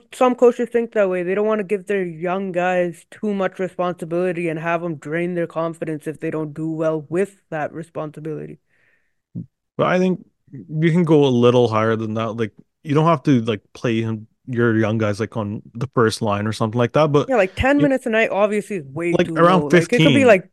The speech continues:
Speaker 1: like,
Speaker 2: fi-, fourteen,
Speaker 1: thirteen,
Speaker 2: fifteen.
Speaker 1: thirteen, fourteen minutes is probably what he
Speaker 2: 'Cause
Speaker 1: should be
Speaker 2: if
Speaker 1: getting.
Speaker 2: you have your first line guys playing, like, eighteen, nineteen minutes, like,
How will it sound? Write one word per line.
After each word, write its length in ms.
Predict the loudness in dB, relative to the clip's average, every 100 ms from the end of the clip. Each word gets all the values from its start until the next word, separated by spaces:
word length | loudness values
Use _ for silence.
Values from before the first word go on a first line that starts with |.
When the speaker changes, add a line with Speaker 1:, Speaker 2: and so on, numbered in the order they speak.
| 0
Speaker 1:
like, 220 | 0 2
Speaker 2:
fi-, 120 | -4 0 6
fourteen, 360 | 6 6 2 2
Speaker 1:
thirteen, 20 |
Speaker 2:
fifteen. 340 | 2 2 2
Speaker 1:
thirteen, 440 | 2 2 -2 -6 -4
fourteen 540 | -4 -4 -4 -8 -4
minutes 340 | -4 -4 -6
is 280 | -8 -8 -12 _ _ 0
probably 720 | 2 4 2 0 -2 -4 -4
what 420 | -8 -4 -2 -2
he 80 | -4
Speaker 2:
'Cause 120 | -4 -4
Speaker 1:
should 160 | -4 -6
be 140 | -8
Speaker 2:
if 40 |
Speaker 1:
getting. 260 | -6 -4 2
Speaker 2:
you 80 | 6
have 80 | 6
your 120 | 6
first 260 | 4 4
line 160 | 2 2
guys 220 | 2 0
playing, 200 | -2 -2
like, 160 | -2 -2
eighteen, 400 | -6 -6 -6 -4
nineteen 380 | -2 -2 -2 -2
minutes, 440 | -2 -2 -6 -4
like, 140 | -4